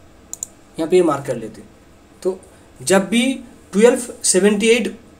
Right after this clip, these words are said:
cross करेगा, तब भी हमारा entry बन जाता। तो देखिए, यहाँ पे हमारा five minute का चा-, candle लगाएंगे, लगिए, देखिए, थर्टीन को जाएंगे, थर्टीन,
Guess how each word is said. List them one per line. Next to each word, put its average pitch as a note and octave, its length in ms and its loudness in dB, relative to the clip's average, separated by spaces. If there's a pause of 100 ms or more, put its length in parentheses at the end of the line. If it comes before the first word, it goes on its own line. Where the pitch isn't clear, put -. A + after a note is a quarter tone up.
(140)
cross G3+ 220 0
करेगा, A3 280 2
तब G#3 180 2
भी A#3 200 -4
हमारा F#3 300 0
entry C#3 320 -2
बन A#2 180 -8
जाता। G2+ 240 -14 (560)
तो D#3+ 100 -4
देखिए, E3 260 0
यहाँ F3 180 2
पे F#3 100 -2
हमारा E3+ 300 -4
five D#3 260 -4
minute E3+ 160 -4
का F3+ 100 0
चा-, D3+ 300 -2
candle D3+ 280 -2 (640)
लगाएंगे, C#3+ 520 -4 (580)
लगिए, C#3+ 200 -4
देखिए, F#3 280 -4
थर्टीन F#3 460 -6
को F3+ 140 -6
जाएंगे, G2+ 400 -10 (1200)
थर्टीन, C3+ 380 -12